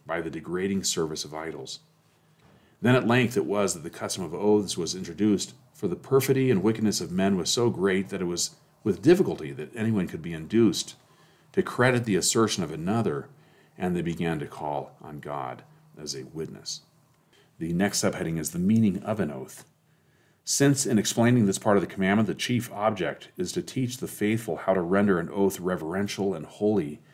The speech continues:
it is first to be observed that to swear, whenever the form of words may be,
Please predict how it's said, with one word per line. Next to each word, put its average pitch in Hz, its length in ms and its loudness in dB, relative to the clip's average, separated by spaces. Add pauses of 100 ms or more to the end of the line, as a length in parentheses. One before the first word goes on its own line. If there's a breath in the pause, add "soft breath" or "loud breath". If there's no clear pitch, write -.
(400 soft breath)
it 131 120 6
is 113 100 2
first 202 280 6
to 196 40 -2
be 147 80 6
observed 104 560 4
that 90 160 0
to - 80 -8
swear, 113 600 2 (220)
whenever 113 380 2
the 104 100 2
form 107 460 4
of 82 160 -2
words 95 400 4
may 90 160 -2
be, 80 500 -4